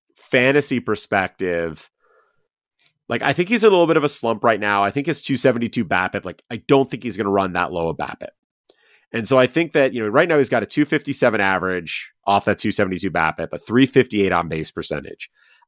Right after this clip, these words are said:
I think all of those numbers are low. I think he's likely to run more like a two seventy to two eighty average and ended up with more like a three sixty-five to three seventy-five on base percentage. But it's gonna be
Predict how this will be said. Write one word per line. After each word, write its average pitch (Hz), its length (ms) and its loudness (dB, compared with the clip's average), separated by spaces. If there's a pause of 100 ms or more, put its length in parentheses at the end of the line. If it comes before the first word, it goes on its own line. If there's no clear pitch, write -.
I 151 180 4
think 165 280 -6 (160)
all 120 280 6
of 113 120 4
those 107 200 2
numbers 92 320 -4
are 82 140 -2
low. 71 220 -6 (1120)
I 120 80 0
think 131 160 -2
he's 151 200 -4
likely 117 460 0
to 127 80 -2
run 101 520 0 (280)
more 113 220 4
like 110 180 2
a 92 60 -4
two 123 260 -2
seventy 117 480 0
to 98 120 -4
two - 280 -10
eighty 151 340 2
average 117 640 2 (300)
and 107 100 -4
ended 113 200 2
up 107 100 -2
with 107 120 -4
more 110 120 2
like 104 160 2
a 98 60 -2
three 104 360 -2
sixty-five 107 840 0
to 98 40 -4
three 95 280 -4
seventy-five 110 800 0
on 92 200 -2
base 85 220 -6
percentage. 160 640 -4 (840)
But 120 260 0
it's 123 140 -6
gonna 127 180 -2
be 104 560 -2